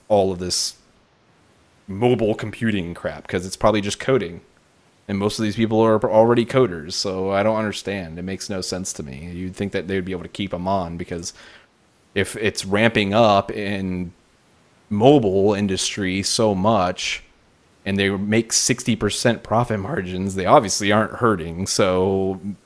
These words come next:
train these people and make 'em do mobile computing now instead of whatever they're doing now.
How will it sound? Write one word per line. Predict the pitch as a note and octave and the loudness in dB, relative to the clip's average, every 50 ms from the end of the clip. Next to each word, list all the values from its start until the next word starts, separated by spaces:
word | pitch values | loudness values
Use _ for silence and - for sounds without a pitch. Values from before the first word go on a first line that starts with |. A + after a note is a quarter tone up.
| _ _ - | _ _ -8
train | - - - C#3+ C#3+ B2 G#2+ | 2 6 8 8 8 8 6
these | G2 F2+ F2 | 4 0 -2
people | - - G2 F2+ - G2 F#2+ G2+ A2 | -4 -4 -6 -4 0 0 2 4 4
and | A2 G2+ G2 | 2 2 2
make | G2+ G#2 G#2 - | 0 0 0 0
'em | A2 G2+ F#2+ | -2 -2 -2
do | F2+ F#2+ G2 G#2 G#2+ A2+ A2+ A#2+ B2 B2+ B2 B2 - _ _ _ - A2 - | -2 0 0 2 2 2 2 2 2 0 -2 -8 -16 _ _ _ -18 -6 2
mobile | B2 C#3 D3 D#3 E3 | 6 6 6 6 6
computing | D#3+ F#3+ F#3 F3 A#3+ E4+ C#4+ - F#2+ F2+ | 4 4 2 4 6 4 4 4 2 -2
now | F2 D#2+ D#2 - F#2 | -6 -6 -8 -8 -6
instead | F#2+ G2+ - - - F2+ F2+ | -6 -6 -8 -8 -6 -6 -6
of | G2 A2 A#2 A#2 | -4 -4 -4 0
whatever | B2 B2+ B2+ C3+ C#3 D3 | 0 2 2 2 0 -2
they're | D#3 D#3 | -2 0
doing | E3+ F3 F3 | 0 0 2
now. | F#3 G#3 G#3+ C#3 G2 - | 2 0 0 0 -2 -4